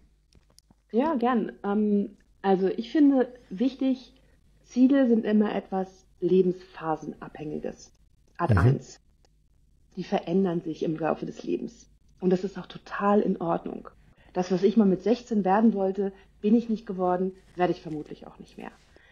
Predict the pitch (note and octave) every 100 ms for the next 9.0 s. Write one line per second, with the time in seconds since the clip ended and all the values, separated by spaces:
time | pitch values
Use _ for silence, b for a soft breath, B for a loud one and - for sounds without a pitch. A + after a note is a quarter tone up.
0 | b F#3+ G3 F#3+ A2+ C3+ - G#3+ G#3 G3+
1 | G#3+ C4 A#3 G#3 G3+ G#3 - G#3+ F#3+ F#3+
2 | F#3 F3+ - - - G#3+ F#3+ - F3+ G3
3 | G#3+ G3+ G3+ G3 G3 - B - F#3+ F#3
4 | F#3 - F#3+ F3+ F3 F#3 F#3+ - F3+ F3+
5 | F#3 F3 F3 B B F3+ F3 E3 E3 F3
6 | F3 - - E3+ D#3 C#3+ C3 - _ _
7 | - E3+ F3 A2 C#3 F3+ F#3 E3+ E3 D#3+
8 | D#3 - D#3 D#3 D3+ D3+ D3+ E3 - -